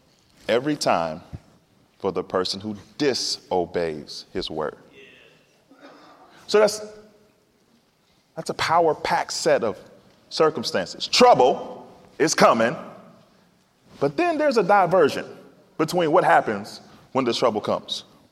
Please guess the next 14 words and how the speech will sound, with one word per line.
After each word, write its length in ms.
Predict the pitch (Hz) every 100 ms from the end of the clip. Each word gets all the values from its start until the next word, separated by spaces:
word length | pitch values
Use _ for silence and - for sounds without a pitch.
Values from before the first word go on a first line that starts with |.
| _ _ _ _ _ _ _ _ _ - _
For 100 | 147
those 300 | 160 202 202
people 300 | 196 190 175
who 140 | 180
decide 560 | 156 139 160 165 160 139
that 200 | 117 107 - - - _
they're 200 | - 165
gonna 180 | 175 170
make 180 | 156 156
the 120 | 127
Lord 480 | 117 143 160 143 - - - - _ _ _ - _
and 160 | 131 143
his 120 | 135
word 680 | 113 180 147 113 113 -